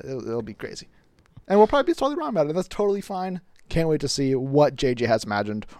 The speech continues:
whether it is this giant thing, this super small thing. But we'll move on from Star Wars nine and out of the movie news section into Ticket or Skip It, um, as there are a couple trailers this week that dropped that are deserving of our tickets. So we'll have to give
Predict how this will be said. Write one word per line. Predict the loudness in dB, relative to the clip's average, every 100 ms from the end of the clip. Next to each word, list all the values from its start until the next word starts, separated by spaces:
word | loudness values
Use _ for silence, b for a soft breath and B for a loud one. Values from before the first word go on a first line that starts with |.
| -4
whether | 0 2
it | 2
is | 2 2
this | -2 -4 -4 B B B
giant | -8 0 2 2 0
thing, | 0 0 2
this | 0 0
super | 0 0
small | 2 2
thing. | 4 2 -2 -6 -14 -4
But | 0 0 0 -2
we'll | 0
move | 2 4
on | 4 2 -2 b b _
from | 0 2 2
Star | 6 6 8
Wars | 6 4
nine | 0 0 0
and | -4
out | -2 0
of | -2
the | -4
movie | -4 -4
news | -4 -4
section | -4 -4 -6 -10
into | -6 -2
Ticket | 2 2 2 -2
or | -2 0
Skip | 2 4
It, | 4 0 B B B
um, | -2 0 -2
as | -4
there | 0 0
are |
a | 2
couple | 0 0
trailers | 2 4 4 2
this | -2
week | -4 -4
that | -4
dropped | 0 0 -2 -12 -20 -6
that | -2 -2
are | -2
deserving | -2 -2 -2 -2
of | -2 0
our | 2
tickets. | 0 0 -2 0
So | 0
we'll |
have | -2
to | -4
give | 0 0